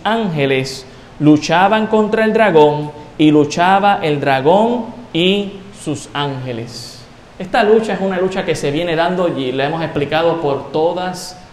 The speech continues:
las edades. En el momento en que Satanás se rebeló, los ángeles también, y el, y el ser humano se rebeló contra Dios. Esta lucha se ha dado. Pero aquí nos menciona de una última lucha que habrá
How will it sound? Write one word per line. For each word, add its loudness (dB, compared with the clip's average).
las -4
edades. -2
En -6
el -6
momento -6
en -6
que -6
Satanás -6
se -4
rebeló, -2
los -4
ángeles -4
también, -4
y -4
el, -4
y -4
el -4
ser -2
humano -2
se -6
rebeló -4
contra 0
Dios. 0
Esta 0
lucha 0
se -2
ha 2
dado. 2
Pero 6
aquí 0
nos 0
menciona -2
de 0
una -2
última 2
lucha -2
que -2
habrá -2